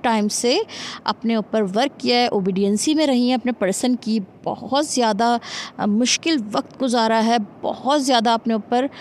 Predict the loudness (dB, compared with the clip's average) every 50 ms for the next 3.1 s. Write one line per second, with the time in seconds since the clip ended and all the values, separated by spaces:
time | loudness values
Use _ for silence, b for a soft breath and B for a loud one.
0 | B B B B B -10 -4 -2 0 0 2 2 2 2 2 2 2 2 2 2
1 | 0 -2 -2 0 0 2 2 2 2 2 2 2 2 2 2 2 2 0 0 0
2 | 0 2 2 2 2 2 2 0 0 0 0 0 0 2 2 2 2 2 2 2
3 | 0 -2